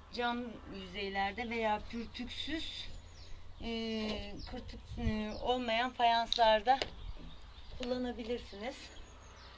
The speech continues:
Tekrar bir mod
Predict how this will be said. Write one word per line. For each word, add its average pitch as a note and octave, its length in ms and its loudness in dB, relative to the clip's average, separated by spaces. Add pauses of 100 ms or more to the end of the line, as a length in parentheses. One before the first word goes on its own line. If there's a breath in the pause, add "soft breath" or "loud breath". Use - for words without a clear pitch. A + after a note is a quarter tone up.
(1900)
Tekrar G3+ 400 -6 (1400)
bir A3+ 80 -8
mod G#3 200 -6